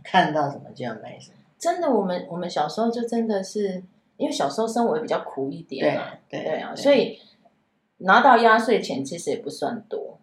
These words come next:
Speaker 1: 对。
Speaker 2: 可是我们唯一的小确幸就是初一的时候，我就记得
Speaker 1: 对，对。
Speaker 2: 除夕拿到压岁钱，
Speaker 1: 对。
Speaker 2: 初一的时候，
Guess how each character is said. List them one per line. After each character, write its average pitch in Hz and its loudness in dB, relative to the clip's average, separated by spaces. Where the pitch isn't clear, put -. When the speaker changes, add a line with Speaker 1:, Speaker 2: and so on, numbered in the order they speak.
Speaker 1:
对。 - 0
Speaker 2:
可 226 -2
是 277 4
我 277 4
们 180 4
唯 180 4
一 196 0
的 185 2
小 147 -2
确 170 -4
幸 165 -8
就 151 -8
是 151 -8
初 196 -2
一 196 -2
的 147 0
时 - -6
候， 147 -2
我 143 -4
就 160 -4
记 156 -8
得 - -4
Speaker 1:
对， 113 0
对。 - -6
Speaker 2:
除 180 -2
夕 202 0
拿 160 0
到 160 -4
压 160 -4
岁 156 -4
钱， - -10
Speaker 1:
对。 127 -8
Speaker 2:
初 208 4
一 208 4
的 175 2
时 190 0
候， 156 -2